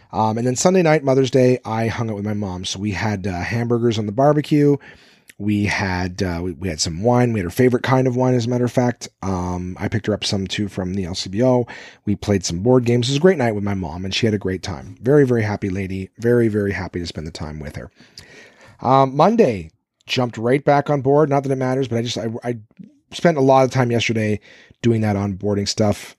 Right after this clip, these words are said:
for, uh, Air Canada. Um,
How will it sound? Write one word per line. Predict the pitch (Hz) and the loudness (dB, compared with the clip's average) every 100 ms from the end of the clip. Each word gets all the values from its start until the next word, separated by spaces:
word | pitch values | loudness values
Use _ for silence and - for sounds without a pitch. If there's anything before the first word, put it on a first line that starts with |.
| _ | _
for, | - 101 98 | -4 -2 0
uh, | 92 | -2
Air | - 92 | -4 -6
Canada. | - 135 135 127 127 123 _ _ _ _ _ _ _ _ _ - - | 0 2 4 4 4 0 _ _ _ _ _ _ _ _ _ -18 -8
Um, | 92 101 98 95 95 | -2 0 2 0 -2